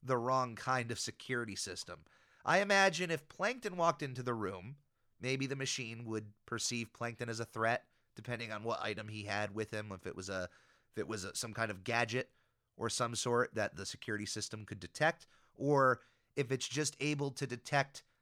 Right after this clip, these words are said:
the kind of person you are, or if it's legitimately waiting for some sort of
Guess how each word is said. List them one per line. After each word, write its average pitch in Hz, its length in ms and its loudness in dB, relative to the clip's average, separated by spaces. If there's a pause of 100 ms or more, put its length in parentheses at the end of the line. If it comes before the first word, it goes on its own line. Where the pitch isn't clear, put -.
(240)
the 135 100 -4
kind 156 320 4
of - 160 -6
person 175 480 2
you 160 180 2
are, 151 360 8
or 131 240 6
if 117 120 -2
it's - 220 -2
legitimately 123 760 -2
waiting 113 520 -2
for 101 220 -2
some 120 320 -4
sort 113 260 0
of 98 80 -6